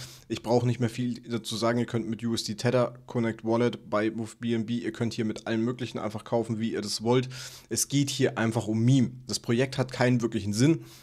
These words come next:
Es geht hier einfach um Meme Coin Layer two, so wie es da oben schon steht. Ihr könnt euch trotzdem gerne die Tokenomics angucken. Presale werden vierzig Prozent, Staking dreißig Prozent, Marketing zehn Prozent.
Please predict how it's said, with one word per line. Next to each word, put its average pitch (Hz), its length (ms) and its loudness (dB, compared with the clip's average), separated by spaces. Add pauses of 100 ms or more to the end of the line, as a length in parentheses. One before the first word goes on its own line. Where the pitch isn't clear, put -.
(180)
Es - 160 -4
geht 127 220 2
hier 127 220 0
einfach 110 260 0
um 117 460 -2
Meme 131 320 2
Coin 123 340 4
Layer 104 340 2 (120)
two, 160 380 0 (100)
so 123 200 0
wie 120 40 2
es 117 100 0
da 123 80 2
oben 107 280 2
schon 113 220 -4
steht. 131 340 2 (840)
Ihr 127 60 0
könnt 123 200 4
euch 120 80 6
trotzdem 127 320 0
gerne 120 220 2
die 113 160 -2
Tokenomics 120 680 0 (500)
angucken. 139 580 2 (140)
Presale 143 360 2
werden 120 220 4
vierzig 127 380 -2
Prozent, 120 360 -4
Staking 120 440 -2
dreißig 113 360 0
Prozent, 113 360 -4
Marketing 107 440 -4
zehn 127 200 0
Prozent. 123 400 0